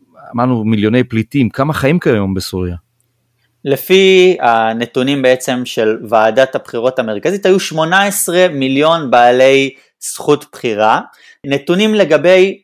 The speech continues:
Speaker 2: מספר האנשים שחיים שם, אז היו שם למעלה מעשרים מיליון לפני המלחמה, אה, האכזרית הזאת, והיום ההערכה היא שחיים עוד פחות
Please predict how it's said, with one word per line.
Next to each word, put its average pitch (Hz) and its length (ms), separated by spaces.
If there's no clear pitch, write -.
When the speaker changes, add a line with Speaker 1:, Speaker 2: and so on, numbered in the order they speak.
Speaker 2:
מספר 170 500
האנשים 165 500
שחיים 143 540
שם, 156 200
אז 123 160
היו 147 240
שם 165 320
למעלה 139 360
מעשרים 131 500
מיליון 120 460
לפני 113 440
המלחמה, 107 800
אה, 101 420
האכזרית 104 560
הזאת, 110 280
והיום 139 640
ההערכה 135 580
היא 190 280
שחיים 135 800
עוד 143 200
פחות 160 460